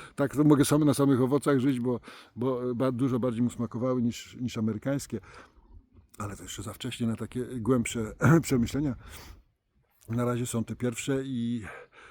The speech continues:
no i tak jak mówię, bardzo pozytywne. E, syn też stwierdził, że, no mówię, ponieważ jest w miarę zamkniętym, to, e, no, nie, nie za bardzo tak chce od razu chodzić i, i być w dużych grupach ludzi. Czu-, czu-, czuje się lepiej, jak jesteśmy, e, w mniejszym towarzystwie,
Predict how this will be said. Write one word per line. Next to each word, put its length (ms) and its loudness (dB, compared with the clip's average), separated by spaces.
no 80 -8
i 40 -10
tak 100 -10
jak 100 -6
mówię, 160 0
bardzo 240 -4
pozytywne. 580 -4
E, 220 -8
syn 200 -2
też 200 -8
stwierdził, 440 -4
że, 360 -6
no 140 -6
mówię, 200 -6
ponieważ 400 -8
jest 280 -12
w 160 -10
miarę 260 -2
zamkniętym, 520 -4
to, 460 -8
e, 40 -10
no, 260 -6
nie, 200 -6
nie 140 -2
za 80 -4
bardzo 240 -2
tak 140 -8
chce 340 -8
od 160 -6
razu 220 -4
chodzić 440 -6
i, 100 -4
i 80 -6
być 180 -2
w 40 -10
dużych 320 -4
grupach 340 -4
ludzi. 260 -6
Czu-, 300 -16
czu-, 180 -12
czuje 260 -4
się 120 -8
lepiej, 280 -4
jak 120 -8
jesteśmy, 360 -6
e, 680 -14
w 80 -8
mniejszym 320 0
towarzystwie, 680 -6